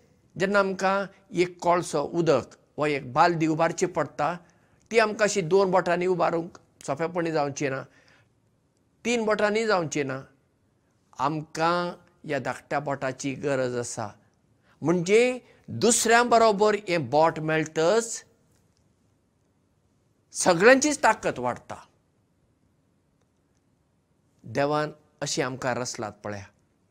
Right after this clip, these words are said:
कितें देवान ह्या संवसारांत रचला, त्या प्रत्येक मनजात जावं, रूख झाडां जावं,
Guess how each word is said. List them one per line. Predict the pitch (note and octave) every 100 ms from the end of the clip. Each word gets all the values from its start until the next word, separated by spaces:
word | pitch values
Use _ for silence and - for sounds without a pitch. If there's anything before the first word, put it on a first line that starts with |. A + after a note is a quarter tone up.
| _ _ _ _ _ _ _ _ -
कितें | F3+ A3+ A3+
देवान | F#3 F3 E3 D#3+
ह्या | D3+
संवसारांत | C#3+ C#3 D3 E3 C#3+ C3+
रचला, | B2+ C3+ - C3 C#3 E3 - _
त्या | E3
प्रत्येक | D#3+ _ - F#3+ - _ _ - B3+ A#3 A3+ _ _ _ _ _ _ _ _ _ _ _ _ _
मनजात | A#2 C#3+ C3+ D#3+ D#3+ D#3
जावं, | D#3+ D3+ D#3 F3+ - _ _ _ _ _ _ _ _ _ -
रूख | D#3+ E3+
झाडां | D#3+ D#3 E3 D#3+
जावं, | D#3 D3+ D3+